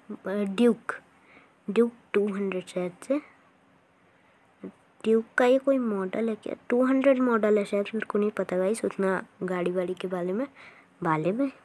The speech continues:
बारे में। तो guys, जो third चीज़ आने वाली है वो है Range Rover। Yes guys, Range Rover, ये देखो pictures दिखा देता हूँ Range Rover की। ये देखो, ये देखो, देखो, देखो,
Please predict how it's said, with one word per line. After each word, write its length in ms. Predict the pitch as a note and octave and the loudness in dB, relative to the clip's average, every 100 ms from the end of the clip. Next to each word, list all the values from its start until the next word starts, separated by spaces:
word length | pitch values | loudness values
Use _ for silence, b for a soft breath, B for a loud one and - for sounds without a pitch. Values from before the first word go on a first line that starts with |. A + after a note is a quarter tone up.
| - | -2
बारे 320 | F#3+ F3+ F3+ | 2 2 2
में। 160 | F#3 A#3 - b b b b b _ - | 0 -2 -8 b b b b b _ 2
तो 80 | |
guys, 320 | A#3+ C#4 C#4 - | 6 6 4 -4
जो 80 | - C4 - | -2 -2 0
third 180 | A#3 B3 | 0 0
चीज़ 220 | - D4 C4+ | 0 2 4
आने 220 | A#3+ C4 | 4 6
वाली 300 | C4 A3 A3+ | 8 8 6
है 120 | C#4+ - | 6 4
वो 80 | A#3+ | 4
है 240 | B3+ C4 F3+ | 6 2 2
Range 360 | F3 G#3+ G#3 | 4 6 6
Rover। 320 | E3+ D3+ D#3 D#3+ - _ | 2 0 -2 -10 -18 _
Yes 140 | E3+ - | -6 -4
guys, 260 | D#3+ E3 - | -8 -8 0
Range 360 | F3 B3 C#4+ A3 | 10 10 10 6
Rover, 360 | F#3+ E3+ D#3+ - _ - | 4 4 -2 -8 _ -8
ये 60 | |
देखो 280 | E3+ - E3+ _ _ _ _ _ _ | -6 -6 -12 _ _ _ _ _ _
pictures 460 | F#3+ _ - F3 E3+ | -12 _ -2 -2 -2
दिखा 240 | F3 - D#3+ | -8 -8 -6
देता 240 | E3 E3 | -4 -4
हूँ 80 | E3+ | -4
Range 220 | E3+ E3 | -4 -6
Rover 280 | E3+ E3+ F3 - | -6 -6 -8 -10
की। 80 | G3 | -12
ये 1040 | - _ _ _ _ _ _ _ _ - | -12 _ _ _ _ _ _ _ _ -10
देखो, 260 | E3+ E3 D#3 - _ - | -8 -8 -14 -16 _ -6
ये 60 | |
देखो, 280 | F3 F3 F3 E3 _ _ _ _ _ _ _ _ - _ _ _ _ _ _ _ _ - - - | -6 -6 -10 -14 _ _ _ _ _ _ _ _ -20 _ _ _ _ _ _ _ _ -20 -12 -10
देखो, 220 | F#3+ F#3 | -6 -6
देखो, 320 | F3 F3+ | -6 -10